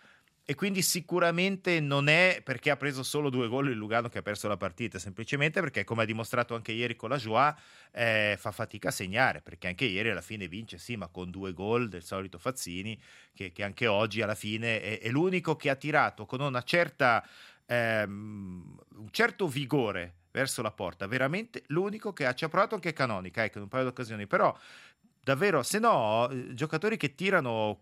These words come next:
con una certa rabbia, una certa velocità d'esecuzione, non se li sono visti. Lo stesso Turcauf, forse anche per il ruolo che ha in questo momento, in generale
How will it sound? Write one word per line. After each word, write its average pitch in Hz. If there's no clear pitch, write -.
con 123
una 127
certa 143
rabbia, 113
una 101
certa 107
velocità 143
d'esecuzione, 123
non 104
se 143
li 135
sono 127
visti. 156
Lo 101
stesso 135
Turcauf, 151
forse 117
anche 104
per 104
il 104
ruolo 104
che 107
ha 101
in 98
questo 107
momento, 113
in 98
generale 123